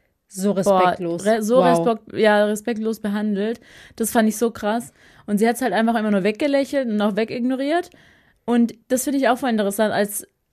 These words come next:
Speaker 2: so, wenn man halt so eine krasse, ähm, Community aufgebaut hat, beziehungsweise auch, finde ich, eine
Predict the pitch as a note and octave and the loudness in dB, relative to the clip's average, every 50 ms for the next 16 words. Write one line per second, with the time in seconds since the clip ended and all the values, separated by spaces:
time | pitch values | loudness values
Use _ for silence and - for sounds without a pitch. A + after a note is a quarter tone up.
0 | _ - G#3 G3+ A#3 A#3+ A3 - - G#3+ G#3+ A3 A3 A3 G#3+ A3+ A#3 A3 - - | _ -6 0 2 4 4 4 2 2 2 2 4 4 4 2 2 0 0 0 0
1 | A#3+ C4 C4 C4 C4 B3 A3 - - - - A#3 A#3+ A#3+ - - A#3 A3+ A3 G#3+ | 2 2 2 2 2 0 -2 -4 -6 -2 0 0 0 0 0 -2 0 2 2 4
2 | G#3+ - - G#3 G#3 G#3 G3+ G3+ G3 G3 F#3+ - - A#3 G#3 G#3 A#3 B3 C4 C4 | 2 4 4 4 4 4 2 0 0 -2 -2 -2 0 2 4 4 4 4 2 0
3 | - A#3+ - E3 F#3 - - G3+ F3+ F#3 F3+ F#3 F#3+ G#3+ G#3 G#3 G3+ F#3+ G#3 G3+ | 0 0 0 0 0 0 -2 -2 0 2 2 2 2 0 -2 -2 -4 -4 -4 -4
4 | G3+ G3+ G#3+ G3 G3 F#3 G3 - F#3 G3 G3+ G3+ - - - - _ - - A3 | -2 0 2 2 2 2 2 2 2 2 2 0 -6 -20 -20 -20 _ -4 0 0
5 | G#3+ G#3+ G#3 A3 A#3 - - G3+ G#3 G3+ G3+ G3 F#3+ - | 0 0 0 -4 -6 -6 -2 0 2 2 2 0 -2 -4